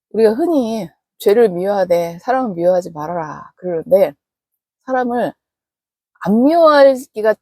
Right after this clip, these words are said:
정말 힘든 케이스였어요. 내가 누구를 막 욕하거나 저주하거나 그렇게 살아본 적이 없었는데, 여러분도 <laughs> 마찬가지겠지만,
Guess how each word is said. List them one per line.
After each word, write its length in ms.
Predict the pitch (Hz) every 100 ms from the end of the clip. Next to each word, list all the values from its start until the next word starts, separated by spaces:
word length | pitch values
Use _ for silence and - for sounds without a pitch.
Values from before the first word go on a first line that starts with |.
| _
정말 540 | - - 180 220 294 392
힘든 320 | 381 370 285
케이스였어요. 840 | - 285 269 - 175 - 160 143 156 - _ _ _
내가 200 | 214 220
누구를 340 | 170 226 262
막 80 | 233 - 196
욕하거나 680 | 170 302 269 202 196 170 -
저주하거나 840 | - 190 262 240 196 190 190 - _
그렇게 420 | 220 254 - 262
살아본 420 | - 320 320 262
적이 200 | 220 190
없었는데, 380 | 151 - 190 165
여러분도 360 | 160 208 220
<laughs> 20 | 196
마찬가지겠지만, 920 | - 208 220 190 160 - 165 190